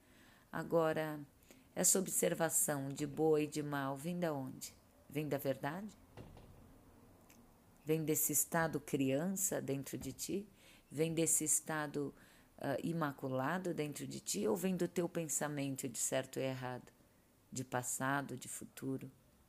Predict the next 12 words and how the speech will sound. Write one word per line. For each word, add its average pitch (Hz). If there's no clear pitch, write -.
Vem 160
dos 151
teus 160
conceitos 160
ou 170
vem 160
da 151
verdade? 131
Dos 143
fatos 156
em 139
si? 127